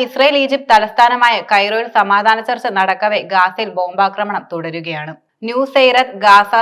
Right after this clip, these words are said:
സിറ്റി, റാഫ, ജബലിയ, ബെയ്ത്ത് ലാഹിയ, ബെയ്ത്ത് ഹനൂൻ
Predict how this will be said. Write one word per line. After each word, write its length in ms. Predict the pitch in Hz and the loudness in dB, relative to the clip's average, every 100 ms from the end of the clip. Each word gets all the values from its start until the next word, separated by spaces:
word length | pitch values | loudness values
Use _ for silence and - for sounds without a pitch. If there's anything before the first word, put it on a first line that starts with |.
| 226 | 0
സിറ്റി, 240 | 247 247 240 196 | -6 -6 -6 0
റാഫ, 320 | 202 208 208 233 196 | 4 4 2 0 0
ജബലിയ, 460 | 190 190 196 208 226 220 190 | -4 -4 -4 0 0 0 -2
ബെയ്ത്ത് 280 | 190 214 - 220 | -6 -6 -4 2
ലാഹിയ, 380 | 208 196 226 226 190 | 4 2 -2 -2 -2
ബെയ്ത്ത് 320 | 190 208 214 180 | -4 -4 -6 -6
ഹനൂൻ 300 | 196 196 | -4 -4